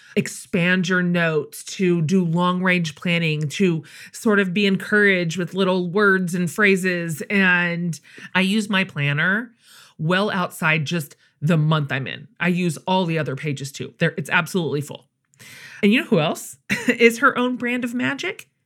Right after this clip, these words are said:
The one and only owner and C E O of Simplified, Missus Emily Lay. Speak of. I hope you're following Emily. She is one of the brightest lights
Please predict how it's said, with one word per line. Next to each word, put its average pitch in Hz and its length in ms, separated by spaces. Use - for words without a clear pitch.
The 339 120
one 196 280
and 156 120
only 165 480
owner 170 340
and 165 140
C 165 380
E - 60
O 151 160
of 160 100
Simplified, 139 720
Missus 226 540
Emily 131 420
Lay. 139 560
Speak - 540
of. 156 400
I 190 100
hope 214 220
you're 180 100
following 147 420
Emily. 139 300
She 175 220
is 170 120
one 170 140
of 151 100
the 180 140
brightest 147 420
lights 117 440